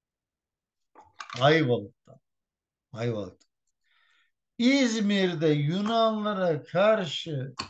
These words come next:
verilen ilk direniş, yani Yunanlara karşı verilen ilk savaş,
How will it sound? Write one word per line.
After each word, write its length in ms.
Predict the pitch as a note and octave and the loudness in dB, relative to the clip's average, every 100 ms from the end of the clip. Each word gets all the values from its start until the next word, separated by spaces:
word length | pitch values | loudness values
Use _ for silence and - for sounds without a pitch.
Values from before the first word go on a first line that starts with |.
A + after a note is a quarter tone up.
| - | 0
verilen 540 | F#3+ G#3 E3 B2+ A#2+ - - | 0 2 0 -2 -4 -14 -6
ilk 340 | A#3+ A#3 - | -2 -2 -6
direniş, 580 | F3+ C#3+ B2+ - - _ _ - | -4 -2 -2 -8 -12 _ _ -18
yani 160 | G2+ | -8
Yunanlara 420 | B2 D#3 F3 F3 | -2 0 0 0
karşı 300 | E3 D3 - | -2 -4 -4
verilen 280 | C#3 C3+ B2+ - | -6 -6 -8 -8
ilk 240 | G#3 C#3+ | -8 -8
savaş, 520 | - C#3+ A2 F#2+ - | -8 -8 -8 -12 -18